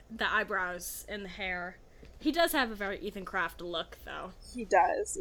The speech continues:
Speaker 2: Very, um, hot boy in the early two thousand. Oh my god, he's Sid from Toy Story.
Speaker 1: Shut up.
Speaker 2: Eric
Speaker 1: That's
Speaker 2: Von Detten is Sid.
Speaker 1: Oh my god, I love Sid.
Speaker 2: Uh,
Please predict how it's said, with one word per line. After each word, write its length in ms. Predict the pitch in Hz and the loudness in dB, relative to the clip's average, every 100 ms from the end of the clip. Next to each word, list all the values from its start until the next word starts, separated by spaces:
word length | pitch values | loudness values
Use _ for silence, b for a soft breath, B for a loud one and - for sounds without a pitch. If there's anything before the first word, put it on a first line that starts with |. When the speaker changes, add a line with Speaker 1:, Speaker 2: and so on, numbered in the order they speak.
| - | -4
Speaker 2:
Very, 640 | 208 202 202 196 185 180 | -4 -2 0 0 0 -2
um, 500 | - 185 170 160 - - | -2 -2 -2 -6 -16 -16
hot 320 | - 202 190 | 4 8 8
boy 200 | - 180 | 6 2
in 80 | 170 | 0
the 60 | 151 | -4
early 240 | 160 143 | -2 -4
two 100 | - | -6
thousand. 180 | - - | -4 8
Oh 60 | 262 | 12
my 180 | 277 247 | 12 12
god, 320 | 220 214 202 | 12 12 12
he's 140 | 233 - | 4 -2
Sid 280 | - 214 202 | 6 6 6
from 180 | 185 | -4
Toy 180 | 185 180 | -2 -2
Story. 360 | 185 - 143 185 214 - - - - - - | -2 -2 -4 -4 -6 -18 -20 -20 -20 -20 -12
Speaker 1:
Shut 220 | - 480 392 | -8 -2 0
up. 300 | 269 370 - | 2 0 6
Speaker 2:
Eric 260 | 226 220 269 | 10 12 12
Speaker 1:
That's 60 | |
Speaker 2:
Von 260 | 262 254 262 | 12 12 12
Detten 360 | 240 196 202 - | 12 12 10 -2
is 120 | - | 0
Sid. 460 | - 196 156 - 247 - - - - - - | 2 2 0 -2 -6 -10 -20 -20 -20 -20 -14
Speaker 1:
Oh 40 | |
my 100 | 202 | -12
god, 240 | 190 196 175 | -10 -8 -8
I 120 | 165 | -8
love 220 | 190 220 | -8 -8
Sid. 320 | - 170 156 165 - - - - - - - - - - - - - - 254 - - - - - - - - - | -8 -6 -8 -10 -16 -20 -20 -20 -20 -20 -20 -20 -20 -20 -20 -20 -20 -18 -18 -18 -20 -20 -20 -20 -20 -18 -18 -10
Speaker 2:
Uh, 600 | 247 226 214 175 - 120 | -8 -6 -4 -4 -6 -8